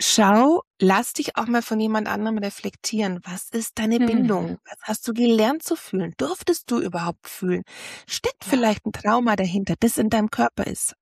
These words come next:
Speaker 1: Und das hat nichts damit zu tun, dass ich unfähig bin, sondern ich habe es nie gelernt oder ich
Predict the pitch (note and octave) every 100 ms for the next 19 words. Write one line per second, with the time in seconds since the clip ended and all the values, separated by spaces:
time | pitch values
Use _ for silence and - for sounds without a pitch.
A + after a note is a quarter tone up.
0 | - A#3+ A3 C#4 C#4 C#4 D4+ - D4 C#4
1 | - - - - C4+ C#4+ A3+ - A3 -
2 | C#4 A#4+ - G#3 F3+ - E3 E3+ E3+ -
3 | - - - - B3 B3 - - - A3+
4 | C4 B3 A3 - G3+ F#3+ F#3 F3+ A3+ C#4+
5 | G#3 G3 -